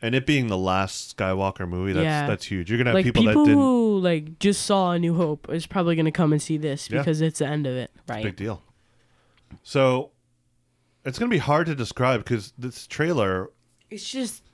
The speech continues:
Speaker 2: it doesn't give much.
Speaker 1: Yeah. You're
Speaker 2: That's,
Speaker 1: right. It doesn't,
Speaker 2: it doesn't give much.
Speaker 1: doesn't give the story
Speaker 3: Really?
Speaker 1: at all.
Speaker 2: Nope.
Speaker 3: I think I can describe this.
Speaker 1: Go ahead.
Speaker 2: Go ahead,
Speaker 3: I
Speaker 2: then.
Speaker 3: think as a Star Wars expert.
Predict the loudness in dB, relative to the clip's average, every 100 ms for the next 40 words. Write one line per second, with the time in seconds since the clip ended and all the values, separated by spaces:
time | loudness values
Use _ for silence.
0 | _ _ -2 2 2 0 -2 -6 0 2
1 | 4 4 2 0 -10 -6 -2 -2 -4 _
2 | _ _ _ _ _ 0 2 2 0 2
3 | 2 4 4 4 2 2 0 0 -4 -4
4 | -2 0 0 0 -2 -2 0 2 2 0
5 | -2 0 -2 -6 _ _ _ -8 -2 0
6 | 0 -2 0 0 -2 -6 -8 -6 -6 -6
7 | -6 -6 -6 -4 -2 0 -2 0 2 4
8 | 2 2 0 0 -2 -4 _ -6 -4 -2
9 | -2 0 2 2 0 -2 -4 -4 -4 -4
10 | -2 -2